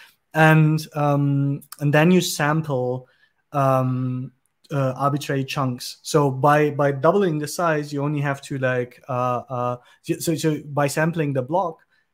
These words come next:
you have very quickly, you gain a, a high probability of, um, of, um,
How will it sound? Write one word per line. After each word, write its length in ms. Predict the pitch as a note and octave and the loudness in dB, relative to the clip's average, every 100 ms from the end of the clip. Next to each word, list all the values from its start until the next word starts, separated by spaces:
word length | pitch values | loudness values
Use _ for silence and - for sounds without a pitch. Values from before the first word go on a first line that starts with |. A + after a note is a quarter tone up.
| _ | _
you 120 | D3+ | -2
have 360 | C#3+ D#3 D3 C#3 - _ _ - | 2 2 0 -8 -20 _ _ 0
very 220 | D#3+ F3 | 2 2
quickly, 320 | F3 F#3+ D#3 | 0 -6 -4
you 260 | D3 C#3+ C3+ | -4 -2 -4
gain 420 | C#3+ C#3+ D3 C#3 | -2 -2 -2 -4
a, 200 | C#3+ C3 C3 | -6 -6 -4
a 40 | |
high 200 | C3+ C#3+ | -2 -2
probability 1000 | C#3 C#3 C3+ C3 C3 C3 - B2+ B2 B2 B2 _ C3 | -2 -6 -4 -2 -2 -4 -6 -8 -8 -8 -12 _ -6
of, 260 | B2 A#2+ - - | -6 -6 -16 -10
um, 720 | C3 B2 A#2+ A#2+ A#2+ A#2 A#2 _ _ _ _ _ _ - | -6 -2 -2 -4 -6 -8 -10 _ _ _ _ _ _ -8
of, 440 | C3 B2+ - - - | -4 -4 -6 -18 -10
um, 880 | C3 A#2+ A#2+ A#2 A#2 A2+ A2 A2+ | -6 -4 -4 -4 -6 -6 -8 -10